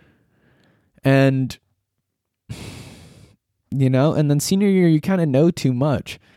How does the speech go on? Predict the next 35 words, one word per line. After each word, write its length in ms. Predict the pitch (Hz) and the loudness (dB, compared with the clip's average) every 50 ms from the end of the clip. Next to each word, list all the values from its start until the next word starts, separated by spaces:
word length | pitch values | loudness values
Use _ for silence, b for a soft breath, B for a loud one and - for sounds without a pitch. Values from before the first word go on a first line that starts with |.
| b b _ | b b _
And 200 | 127 131 135 135 | -4 -2 0 0
we 120 | 165 214 | 0 0
were 140 | 254 294 247 | 0 0 0
just 200 | 185 185 170 - | 0 0 -2 -2
kinda 220 | - 214 208 190 | -2 0 2 2
a 140 | 151 131 120 | 4 4 2
weird 440 | 120 113 113 135 160 175 180 170 - | 2 0 0 0 2 2 2 0 -2
senior 320 | - 170 175 175 165 160 | -4 -4 -2 -2 -2 -2
class 400 | 147 - - 143 160 202 165 - | -2 -2 -4 -2 -2 -2 -4 -4
'cause 200 | - - 131 117 | -4 -4 -6 -4
we 160 | 123 143 160 165 | -2 -2 0 2
were 300 | 160 160 139 123 117 - _ _ _ _ _ _ _ _ _ _ | 2 2 2 0 -2 -6 _ _ _ _ _ _ _ _ _ _
seniors, 640 | - - - - 170 196 240 247 226 175 156 151 135 | -12 -8 -4 -2 -2 0 0 2 2 4 2 2 2
but 160 | 123 143 147 | 0 0 0
we 280 | 110 139 151 151 147 143 | 2 2 0 0 0 0
really 380 | 131 127 139 185 - 240 208 185 | -2 -2 -2 -2 0 2 2 2
<laughs> 120 | 156 - | 2 0
hadn't, 320 | 180 208 190 170 147 - 143 | 0 0 -2 -2 -6 -6 -4
like, 220 | 151 147 139 135 | -2 -2 -2 -4
experienced 760 | 131 - - - - - 151 170 202 202 165 131 123 123 - | -6 -8 -10 -10 -4 -2 0 0 2 2 2 2 0 0 -2
all 280 | - - 143 151 147 135 | -2 0 0 2 2 0
of 140 | 120 107 - | -2 -4 -4
college. 540 | - 135 143 170 160 - - - - - b b b b b b b b b | -4 -2 -2 -2 -2 -6 -8 -12 -18 -20 b b b b b b b b b
And 80 | - 131 | -6 -6
especially 480 | - - - 160 165 - - 202 175 | -4 -2 0 0 0 0 2 0 0
the 40 | 151 | 0
senior 320 | - - 185 202 180 160 | 0 -2 -4 -2 -2 -2
class 300 | - - 147 143 135 123 | 0 2 2 2 2 2
this 200 | - 139 196 - | 0 0 0 2
year, 160 | 147 131 120 113 | 2 2 2 2
their 160 | 123 117 104 | 2 0 -2
freshman 480 | - - 165 - - - - 123 117 | -2 -2 -2 -2 -2 -4 -6 -6 -8
year 140 | 104 - - | -8 -8 -10
was 160 | 80 - - | -12 -14 -12
covid. 360 | - - - - - - - | -12 -10 -10 -10 -12 -16 -20